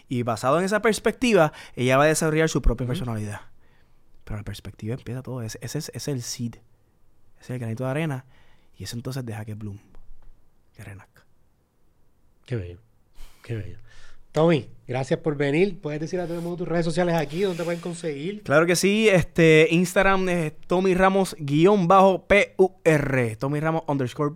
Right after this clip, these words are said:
Speaker 1: pur. PUR de Puerto Rico. Eh, en Facebook también. Me envías un D M. Siempre estoy pendiente, o intento por lo menos estar pendiente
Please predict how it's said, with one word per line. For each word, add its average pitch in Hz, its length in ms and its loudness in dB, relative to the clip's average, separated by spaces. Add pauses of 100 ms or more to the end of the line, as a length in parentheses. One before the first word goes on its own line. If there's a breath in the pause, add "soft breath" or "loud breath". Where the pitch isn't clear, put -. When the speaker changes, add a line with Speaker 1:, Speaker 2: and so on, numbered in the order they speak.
(120)
Speaker 1:
pur. 220 280 0 (920)
PUR 120 180 -6
de 113 80 -6
Puerto - 240 -8
Rico. 185 300 2 (640 loud breath)
Eh, 113 800 0
en 110 280 -8
Facebook 120 400 -6
también. 190 520 0 (400 loud breath)
Me 117 140 -10
envías 113 180 -6
un 139 160 -6
D 135 120 -2
M. 147 160 -2
Siempre 120 220 -8
estoy 120 240 -8
pendiente, 120 680 -6
o 110 100 -10
intento 113 420 -6
por 131 100 -6
lo 117 80 -6
menos 117 260 -2
estar - 200 -14
pendiente 120 580 -4